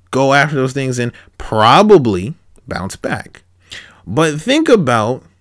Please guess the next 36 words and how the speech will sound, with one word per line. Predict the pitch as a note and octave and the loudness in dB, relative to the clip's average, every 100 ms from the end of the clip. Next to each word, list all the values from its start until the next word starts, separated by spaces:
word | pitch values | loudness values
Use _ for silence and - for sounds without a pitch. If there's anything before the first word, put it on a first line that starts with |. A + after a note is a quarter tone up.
| _ _ _ _ | _ _ _ _
the | D3+ | -6
long | F#3 F3+ F3 | -2 0 -2
term. | D#3 A#2 G2 F#2 - _ _ _ _ _ _ _ - - - | -2 -6 -6 -10 -20 _ _ _ _ _ _ _ -20 -12 0
Pan | G#3 G#3+ | 2 2
that | G3+ F#3+ | 2 2
out | F3 B2+ | 2 0
ten, | F3+ D#3+ D#3 | 0 0 0
twenty | - D3+ C#3 | 0 0 2
years. | B2+ A#2+ G#2+ - - | 2 2 0 -10 -2
Where | C3+ | 2
do | D3 | 4
you | C3 | 4
find | B2 A2 | 0 -2
yourself? | F#2+ D#2 - _ _ - | -4 -10 -14 _ _ 0
Pan | F3 A3 A#3 | 4 4 4
that | A3 G3 | 4 4
out | F#3 D#3 | 4 2
ten, | E3+ D#3 | 2 2
twenty | D#3+ B2+ C3+ | 0 -2 -2
years | C#3 F#2+ G2 B2 _ _ _ _ _ - _ - | -2 -2 -4 -8 _ _ _ _ _ -20 _ -10
and | A#2+ | -2
ask | C3+ E3 E3+ C3 | 0 0 -2 -2
yourself, | A2+ - G2+ G#2 B2 _ _ _ _ - | -2 -2 -6 -6 -10 _ _ _ _ -8
"What | G#2 C3 | 0 4
do | F3+ | 6
I | F3+ F#3+ | 4 4
have? | E3+ A#2 A2+ A2+ | 2 2 0 -2
Where | G#2+ A2+ C#3 | -2 0 2
am | D#3 A#2+ | 2 2
I? | F#2 G2 B2 - _ _ - | -2 -4 -8 -12 _ _ -12
And | A2 | -6
where | A2+ G#2 - | -4 -6 -4
could | - D4 C#4+ | 0 2 4
I | F#3+ D#3+ | 4 4
have | C#3 A#2 G#2 | 4 0 -4
been | F#2+ F2 | -4 -6